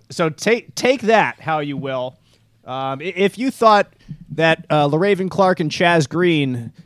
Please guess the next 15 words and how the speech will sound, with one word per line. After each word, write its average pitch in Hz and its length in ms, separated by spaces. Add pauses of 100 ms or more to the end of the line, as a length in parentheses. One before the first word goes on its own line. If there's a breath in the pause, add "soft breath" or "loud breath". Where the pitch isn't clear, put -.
(140)
were 139 220
disappointing, 143 680
I 143 120
think 165 240
the, 147 280
the 131 80
Chargers 165 440
thought 151 260
the 143 100
exact 147 400
same 156 340
of 127 120
Sam 139 280
Tevi. 107 380
So, 113 340